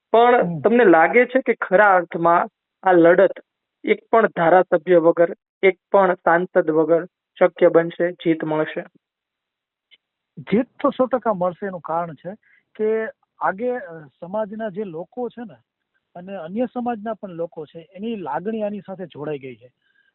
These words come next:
Speaker 2: હવે મારું સોશિયલ મીડિયા જોઈને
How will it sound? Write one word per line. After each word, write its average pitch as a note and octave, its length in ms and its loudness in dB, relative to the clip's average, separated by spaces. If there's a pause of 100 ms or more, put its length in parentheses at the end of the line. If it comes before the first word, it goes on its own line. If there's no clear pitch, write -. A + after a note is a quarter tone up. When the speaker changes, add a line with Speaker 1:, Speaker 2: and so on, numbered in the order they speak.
(120)
Speaker 2:
હવે F#3 500 -6
મારું F3 500 -10
સોશિયલ A#3+ 360 -10
મીડિયા A#3+ 320 -6
જોઈને A3 320 -10